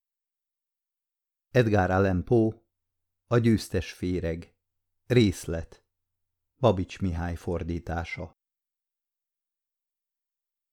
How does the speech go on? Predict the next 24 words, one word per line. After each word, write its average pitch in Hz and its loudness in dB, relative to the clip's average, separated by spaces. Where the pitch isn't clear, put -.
Órákon 107 4
át 90 0
csak - -4
ültem 95 0
az 85 -4
íróasztalomnál, 87 -4
miközben 113 4
hiába 117 2
valóan 92 4
próbálkozásnak 87 -2
bizonyult 95 -2
minden 113 2
erőfeszítésem, 90 -6
hogy 127 2
megragadjam 107 4
és 110 0
papírra 110 2
vessem 92 0
az 90 -2
elítélt 104 0
bűnöző 95 2
érzéseit 90 0
a 85 -2
síralomházban. 82 -4